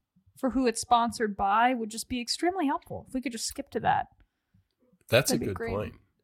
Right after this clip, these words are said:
Speaker 2: I mean, if
Speaker 1: Yeah.
Speaker 2: we could see, well, you know, we don't get to see the folks that are working on these malwares very often, except in the photos where they're posing with their Lambos in Monte
Speaker 1: <laughs>
Speaker 2: Carlo. And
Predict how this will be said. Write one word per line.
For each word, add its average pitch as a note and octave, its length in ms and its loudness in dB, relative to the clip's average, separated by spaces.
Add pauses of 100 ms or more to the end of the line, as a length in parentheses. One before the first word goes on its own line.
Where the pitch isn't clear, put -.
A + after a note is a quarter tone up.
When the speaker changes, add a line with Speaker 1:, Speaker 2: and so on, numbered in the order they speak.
(160)
Speaker 2:
I C3 80 8
mean, D3+ 160 8
if C#3 100 4
Speaker 1:
Yeah. - 60 0
Speaker 2:
we E3 80 0
could D3 200 -2
see, D#3+ 380 -4 (180)
well, D#3+ 300 6
you E3 140 0
know, A#2+ 340 2 (300)
we B2+ 160 4
don't A3+ 200 2
get A3+ 140 -10
to A#2+ 100 -4
see A2 800 -4 (640)
the F#2+ 540 0 (100)
folks - 360 0
that F#2 100 -2
are F#2 120 0
working F#2+ 520 -4
on E2+ 340 -8 (400)
these F#2 240 -2
malwares F#2 480 -2
very G2+ 260 -2
often, F2+ 300 -2
except - 440 4
in G2 420 -2
the F2 300 -6
photos G2 440 0
where F#2 100 -6
they're E2+ 140 -6
posing F2 380 -4
with D#2+ 100 -14
their E2+ 140 -8
Lambos E2 480 -6
in E2 100 -12 (140)
Monte E2+ 160 2
Speaker 1:
<laughs> - 120 -2
Speaker 2:
Carlo. F2 400 -4 (560)
And G2+ 380 6